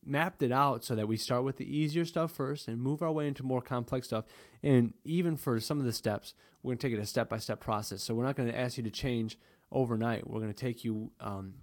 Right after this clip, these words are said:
you know, one week we'll try to, to get you to maybe drink more water.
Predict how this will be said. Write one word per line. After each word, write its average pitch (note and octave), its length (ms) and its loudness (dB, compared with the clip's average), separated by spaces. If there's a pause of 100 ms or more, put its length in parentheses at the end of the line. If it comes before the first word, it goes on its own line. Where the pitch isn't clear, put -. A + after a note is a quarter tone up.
you B2 60 -6
know, A2+ 120 0
one A#2 220 2
week B2 200 0
we'll A#2 120 0
try A#2+ 200 -2
to, A2 160 0
to - 320 -6
get A#2 240 -4
you A2 160 0 (220)
to A2 300 0 (840)
maybe B2 260 2
drink A2+ 220 0
more A2 220 2
water. G#2+ 440 4